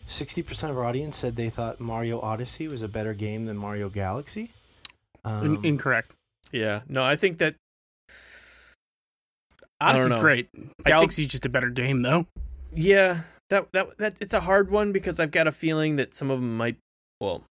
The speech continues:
Speaker 3: some of 'em may have not even played Galaxy because, you know, the Switch is a more, this is for gamers console than the Wii was, and I don't, I don't know. Like,
Speaker 2: As far as the data shows me, there were at least three Wiis in every home.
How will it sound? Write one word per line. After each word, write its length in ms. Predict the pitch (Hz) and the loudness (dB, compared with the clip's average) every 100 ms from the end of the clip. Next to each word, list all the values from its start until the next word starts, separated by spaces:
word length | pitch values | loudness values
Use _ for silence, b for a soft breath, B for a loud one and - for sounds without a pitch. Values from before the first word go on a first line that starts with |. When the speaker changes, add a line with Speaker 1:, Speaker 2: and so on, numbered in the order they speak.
| - | -10
Speaker 3:
some 200 | - 233 | -2 2
of 100 | 165 | 2
'em 160 | 123 | 2
may 120 | 120 120 | 2 0
have 100 | 107 | 0
not 160 | 107 | -4
even 200 | 101 85 | -4 -8
played 340 | - 143 117 101 | -4 0 0 0
Galaxy 500 | 101 101 - 117 117 | -2 -2 -4 -6 -6
because, 560 | 104 101 87 - - _ _ _ _ - - | -6 -8 -8 -10 -18 _ _ _ _ -20 -12
you 120 | 107 | -10
know, 160 | 92 85 _ _ _ _ _ _ _ _ _ _ _ _ _ _ _ - | -10 -12 _ _ _ _ _ _ _ _ _ _ _ _ _ _ _ -20
the 160 | - | -12
Switch 340 | - - 107 - | -10 -6 -6 -6
is 140 | 98 | -8
a 100 | 95 | -6
more, 420 | 104 101 98 95 - _ _ _ _ _ _ _ _ - | -6 -6 -6 -8 -12 _ _ _ _ _ _ _ _ -6
this 220 | 120 - | -6 -4
is 140 | 107 | -6
for 280 | - 117 107 | -4 -2 -2
gamers 640 | 107 107 110 117 120 - - _ _ _ _ | -2 -4 -2 -2 -4 -6 -14 _ _ _ _
console 640 | - 135 131 - 147 143 143 | -4 -2 -2 0 2 2 2
than 260 | 135 135 | 0 0
the 80 | 131 | 0
Wii 220 | 127 135 | 0 -2
was, 400 | 135 131 135 135 | 0 2 4 2
and 260 | 110 95 - - | -2 -6 -8 -2
I 100 | 147 | 0
don't, 160 | 113 - | 0 0
I 120 | 147 | 0
don't 120 | 110 | 0
know. 140 | 87 - | -4 -4
Like, 180 | 107 - | -4 2
Speaker 2:
As 180 | 170 - | 2 8
far 220 | 254 311 | 8 8
as 100 | 262 | 8
the 120 | 185 | 6
data 360 | 151 160 190 160 | 8 8 10 8
shows 320 | - 170 151 | 8 6 8
me, 140 | 147 | 6
there 160 | 135 143 | 6 6
were 160 | 143 139 | 6 6
at 80 | |
least 280 | 143 165 - | 6 4 4
three 220 | 147 156 143 | 4 6 8
Wiis 360 | 135 127 117 | 6 6 4
in 80 | 117 | 2
every 240 | 113 120 | 2 0
home. 320 | 117 113 107 | -2 -4 -6